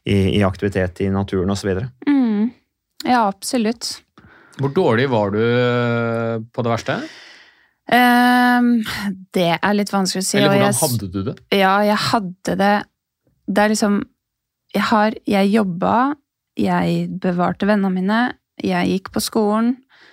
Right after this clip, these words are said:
Speaker 2: jeg trente, jeg spiste, eh, men jeg hadde det ikke bra. Jeg var, jeg husker jeg jobbet på frokosten på et hotell,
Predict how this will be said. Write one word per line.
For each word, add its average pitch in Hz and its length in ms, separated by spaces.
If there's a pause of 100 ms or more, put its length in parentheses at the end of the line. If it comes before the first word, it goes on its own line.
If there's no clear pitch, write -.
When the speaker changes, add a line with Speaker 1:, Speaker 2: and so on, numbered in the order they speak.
(360)
Speaker 2:
jeg 190 180
trente, 220 540 (600)
jeg 185 120
spiste, - 560 (840)
eh, 190 500
men 185 200
jeg 196 80
hadde 185 440
det 247 160 (220)
ikke 170 320
bra. 170 220 (260)
Jeg 190 140
var, 202 400
jeg - 720
husker 208 280
jeg 208 140
jobbet 175 340
på 196 100
frokosten 175 680
på 180 80
et 190 120
hotell, 208 640